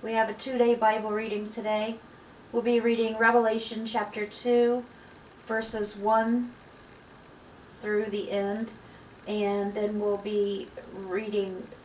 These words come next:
chapter three to verse six. We'll be reading in the New International Version if you'd like to follow along.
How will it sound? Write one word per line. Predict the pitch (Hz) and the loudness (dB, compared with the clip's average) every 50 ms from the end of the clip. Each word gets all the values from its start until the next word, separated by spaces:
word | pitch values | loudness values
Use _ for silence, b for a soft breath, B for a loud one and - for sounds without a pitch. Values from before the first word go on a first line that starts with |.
| - - - - | -20 -20 -14 -12
chapter | - - 208 196 - - 208 | -8 -6 -6 -6 -6 -8 -10
three | - - 214 220 214 208 208 202 - - | -10 -6 -4 -2 -2 0 -2 -4 -6 -8
to | - 202 | -12 -10
verse | - 190 180 - - | -8 -6 -6 -6 -6
six. | - - - - 220 202 - - - - - - - - - - - - - - - - - - - - - - - - - - - - - - - - - - - - - - - - - - - - - - - - - - - - - - - - 226 | -6 -8 -6 -4 -2 -2 -2 -4 -6 -8 -12 -12 -10 -10 -10 -12 -14 -16 -20 -20 -20 -20 -20 -20 -20 -20 -20 -20 -20 -20 -20 -20 -20 -20 -20 -20 -20 -20 -20 -20 -20 -20 -20 -20 -20 -20 -20 -20 -20 -20 -20 -20 -20 -20 -20 -20 -20 -20 -20 -20 -18 -10 2
We'll | 226 233 | 2 4
be | 220 226 226 | 6 6 6
reading | 220 226 226 226 226 220 | 6 4 4 4 2 0
in | 214 208 | 2 0
the | 208 | 0
New | 208 220 226 233 | 2 2 2 2
International | 220 214 214 233 214 220 214 220 226 - - 220 226 214 | 2 0 0 -2 0 0 0 0 -2 -4 -4 -2 -4 -2
Version | 202 208 202 196 - 220 208 208 | 0 -2 -2 -2 -2 -4 -4 -6
if | 202 - | -6 -4
you'd | 220 202 202 | -4 -2 -2
like | 196 202 196 - | -2 -2 -2 -6
to | 202 | -10
follow | - - 240 208 202 202 202 | -4 0 0 2 2 2 0
along. | 196 196 208 214 214 214 220 233 240 | 0 0 0 2 2 2 2 2 0